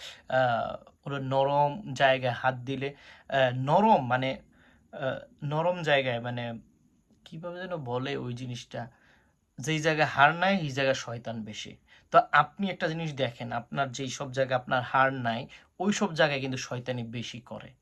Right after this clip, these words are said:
হ্যাঁ, ওইখানে শয়তানি একটু বেশি লাড়ালাড়ি করে। So, ইরানের ভিতর, মানে, কি বলবো, আমি বলবো, ইরান বাদে আর যতগুলা আরব কান্ট্রি আছে, তারা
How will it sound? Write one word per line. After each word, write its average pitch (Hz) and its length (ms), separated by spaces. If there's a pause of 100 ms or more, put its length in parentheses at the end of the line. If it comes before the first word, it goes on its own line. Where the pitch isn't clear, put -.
(300)
হ্যাঁ, 240 180
ওইখানে 135 420
শয়তানি 127 520
একটু 113 180
বেশি 123 240
লাড়ালাড়ি 110 640
করে। - 260 (460)
So, 180 240 (300)
ইরানের 233 480
ভিতর, 156 560
মানে, 127 240
কি 143 140
বলবো, 139 320
আমি 117 220
বলবো, 113 300
ইরান 185 380
বাদে 113 400 (500)
আর 135 200
যতগুলা 160 440
আরব 160 340
কান্ট্রি 127 400
আছে, 120 380 (480)
তারা 151 480